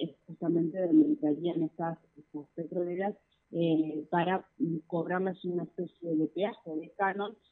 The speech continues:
para que esto sirva para el mantenimiento y la conservación de esta ruta,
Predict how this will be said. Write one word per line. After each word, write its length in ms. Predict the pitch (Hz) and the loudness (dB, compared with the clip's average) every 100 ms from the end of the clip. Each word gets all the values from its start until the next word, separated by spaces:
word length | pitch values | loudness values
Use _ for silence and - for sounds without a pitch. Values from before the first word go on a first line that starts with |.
| _ - | _ -6
para 220 | 175 175 | -4 -4
que 120 | 160 160 | -4 -4
esto 160 | 180 - | -6 -8
sirva 200 | 165 180 | -4 -2
para 180 | 160 147 | 2 4
el 180 | 147 165 | 4 4
mantenimiento 960 | 175 175 170 170 - - 170 175 175 285 | 2 0 -2 -2 0 0 0 -4 -4 4
y 80 | |
la 140 | 294 302 | 4 4
conservación 720 | - 147 151 143 151 156 151 | -2 -2 -2 -6 -4 8 8
de 60 | 143 | 8
esta 260 | - 143 | 0 -6
ruta, 440 | 147 147 - 165 | -2 -2 -2 -6